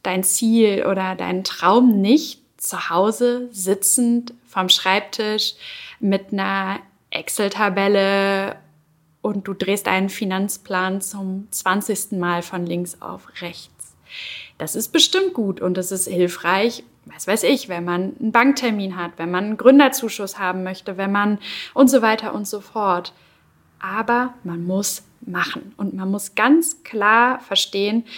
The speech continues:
es gibt Situationen, logisch, da muss man irgendwie was vorweisen und es gibt Situationen, da ist es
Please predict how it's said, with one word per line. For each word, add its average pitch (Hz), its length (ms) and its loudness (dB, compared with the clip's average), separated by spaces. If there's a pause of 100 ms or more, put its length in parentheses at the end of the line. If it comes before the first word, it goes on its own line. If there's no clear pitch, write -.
(160)
es - 160 -10
gibt - 220 -10
Situationen, 247 880 4 (360)
logisch, 240 560 6 (140)
da 175 140 -18
muss 175 280 -8
man 175 340 -2
irgendwie 185 420 -6
was 175 180 -6
vorweisen 214 840 0 (380)
und 311 120 4
es 311 120 -2
gibt - 160 -6
Situationen, 240 680 4
da 214 80 0
ist - 260 -4
es 220 320 -4